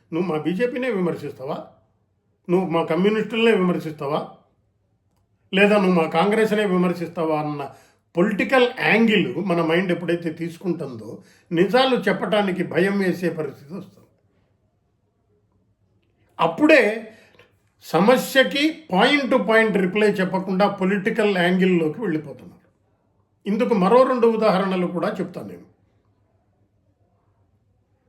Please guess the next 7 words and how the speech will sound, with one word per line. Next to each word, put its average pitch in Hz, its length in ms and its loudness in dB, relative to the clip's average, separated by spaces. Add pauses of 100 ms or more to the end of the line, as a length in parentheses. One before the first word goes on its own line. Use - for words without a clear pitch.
మొన్న 202 560 2 (1500)
ఈ 190 140 2
మహారాష్ట్ర, 196 880 2 (460)
ఛత్తీస్గఢ్ 180 580 0
ఎలక్షన్లు 170 580 0
జరగటానికి 151 600 -4
ముందు 175 380 -2